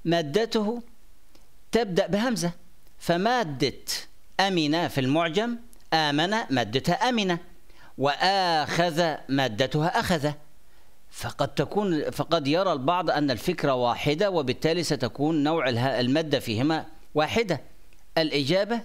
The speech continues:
لا، مادة آمن تتكون من همزة زائد همزة، أما مادة آخذ فتتكون من همزة زائد ألف. لماذا؟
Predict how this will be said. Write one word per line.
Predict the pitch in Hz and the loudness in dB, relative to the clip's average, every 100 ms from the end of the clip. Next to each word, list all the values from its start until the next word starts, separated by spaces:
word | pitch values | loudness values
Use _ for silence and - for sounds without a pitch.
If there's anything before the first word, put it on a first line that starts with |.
| - | -2
لا، | 113 - - - - - - - - - - - - | -2 -2 -8 -16 -16 -16 -16 -16 -16 -14 -16 -10 0
مادة | 202 277 170 139 - - - - - - - - - | 0 2 0 -2 -2 -6 -6 -6 -10 -16 -16 -16 0
آمن | 170 160 160 180 214 247 - - - - - - | 2 2 2 2 0 -2 -6 -14 -16 -16 -6 -2
تتكون | 160 160 214 240 208 | 2 2 2 2 2
من | 170 151 | 2 2
همزة | 175 202 170 | 2 0 0
زائد | 139 160 143 131 | 2 2 2 0
همزة، | 135 117 - - - - - - - - - - | 0 0 -4 -10 -14 -16 -16 -16 -16 -14 -14 0
أما | 226 254 202 151 | 2 2 2 2
مادة | 139 208 226 151 143 - - - - - 151 | 2 2 0 0 0 0 -8 -10 -10 -2 2
آخذ | 135 127 147 147 196 247 - - - | 2 2 0 2 0 0 -6 -14 -16
فتتكون | - 151 147 147 139 185 220 175 | -2 0 2 0 2 2 2 2
من | 143 123 | 2 2
همزة | 143 160 135 | 2 2 0
زائد | 101 120 143 170 | 2 2 2 2
ألف. | 240 160 - - - - - - - | 0 -2 -6 -14 -14 -16 -16 -16 -6
لماذا؟ | 143 160 190 240 135 113 | 0 2 2 0 0 -2